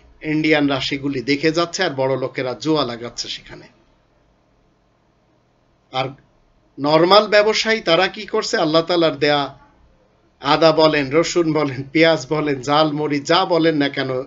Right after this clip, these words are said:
এসবের সাথে তারা কি করছে? ইটের গুঁড়া মিলাচ্ছে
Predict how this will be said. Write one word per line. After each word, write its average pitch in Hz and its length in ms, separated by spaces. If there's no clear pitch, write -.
এসবের 185 420
সাথে 202 320
তারা 175 240
কি 160 160
করছে? 160 480
ইটের 196 380
গুঁড়া 208 240
মিলাচ্ছে 143 540